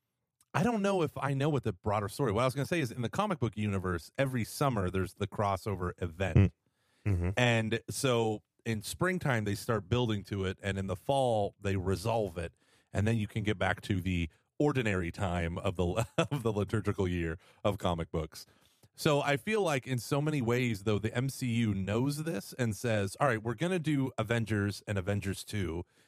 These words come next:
Speaker 1: and Avengers two has to be Ultron." But these things have to affect what comes, b-, or what comes before has to work on what comes after. And, um,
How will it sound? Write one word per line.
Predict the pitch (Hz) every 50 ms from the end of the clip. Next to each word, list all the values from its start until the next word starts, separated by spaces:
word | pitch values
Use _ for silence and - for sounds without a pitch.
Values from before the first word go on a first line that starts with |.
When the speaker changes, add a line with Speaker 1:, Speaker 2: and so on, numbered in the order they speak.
| _
Speaker 1:
and | - 117
Avengers | 120 123 143 143 135 120 -
two | - 139 117
has | 117 117 113 -
to | 117
be | 113 110 104
Ultron." | 101 98 98 - - - 87 80 78 76 - - _ _ _ _ _ _ _ _ _ -
But | 110 110 104 101
these | 147 165 170 160 -
things | - 175 156 135 117 -
have | - - 143 147 147 - -
to | - - 139 123 117 113 110 - _
affect | - 110 - _ _ _ _ - 156 117 - - - - - - _ _ _ _ _ _ _ _ _ _ _
what | - 107 110 104
comes, | - 131 127 117 107 104
b-, | 101 113
or | - 110 104 98 90 -
what | 107 107 107 113 110
comes | - 160 165 135 123
before | 127 120 - 147 127 120
has | 101 113 117 107 - -
to | - 110 98 - 104 104
work | 113 117 113 - -
on | 107 101 95 98 - _ -
what | 104 101 -
comes | - 113 101 95 90 - -
after. | - 107 104 90 - - - 82 - _ _ _ _ _ _ _ _ _ _ _ _
And, | - 113 110 107 104 107 101
um, | 104 98 95 92 92